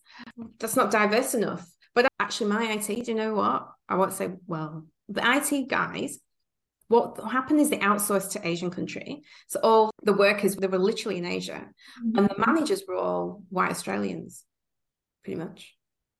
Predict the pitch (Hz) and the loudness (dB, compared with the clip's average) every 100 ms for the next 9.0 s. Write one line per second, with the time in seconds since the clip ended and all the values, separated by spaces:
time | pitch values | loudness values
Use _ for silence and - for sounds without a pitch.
0 | _ 208 254 156 147 147 147 - _ _ | _ -10 -10 -8 -8 -8 -10 -18 _ _
1 | _ _ _ _ - 196 214 202 202 202 | _ _ _ _ -2 4 8 8 6 4
2 | 190 185 233 - - 202 - - _ _ | 4 4 2 -2 -8 -10 -14 -18 _ _
3 | _ _ _ _ _ _ _ _ _ _ | _ _ _ _ _ _ _ _ _ _
4 | _ _ - 220 220 170 - 165 143 156 | _ _ -2 0 0 -4 -6 -8 -6 -6
5 | 147 151 147 143 - 190 175 180 185 147 | -6 -6 -4 -6 -2 -2 -2 -2 -2 -4
6 | - - - 170 160 147 - - _ _ | -6 -16 -10 -6 -4 -6 -8 -14 _ _
7 | - 349 359 359 370 254 254 311 233 233 | 4 6 8 8 6 4 4 4 6 4
8 | 233 226 - 220 214 208 202 190 180 | 4 2 2 0 0 0 0 2 0